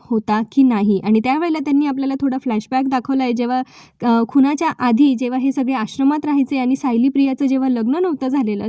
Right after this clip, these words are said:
त्यावेळेला जेव्हा महिपत पहिल्यांदा ती पैशांनी भरलेली ब्रीफकेस घेऊन आश्रमामध्ये आले होते, त्याच्यात दहा लाख रुपये होते आणि त्यावेळेला प्रिया सगळ्यांना कन्व्हिन्स करून सांगण्याचा प्रयत्न करत होती की, "आपण हे आश्रम विकून टाकूया, हे बघा याच्यात दहा लाख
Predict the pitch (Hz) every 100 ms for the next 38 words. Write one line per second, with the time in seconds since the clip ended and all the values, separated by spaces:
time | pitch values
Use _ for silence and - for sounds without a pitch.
0 | - 262 262 226 208 240 - - - -
1 | 262 262 277 285 269 262 285 262 247 254
2 | 277 294 277 277 285 277 262 240 277 277
3 | 285 269 233 262 262 240 226 - 285 269
4 | 277 262 226 262 262 269 254 269 240 262
5 | 262 247 254 220 226 254 247 220 226 311
6 | 302 277 277 269 220 220 - - - 240
7 | 254 - 285 349 311 294 277 - 254 269
8 | 277 - 240 - 262 262 285 294 269 269
9 | 285 - 285 294 294 254 247 254 262 269
10 | 254 247 269 254 254 262 277 277 262 254
11 | 233 254 240 247 220 262 233 220 285 311
12 | 277 240 254 240 247 254 254 269 247 262
13 | 233 220 214 254 233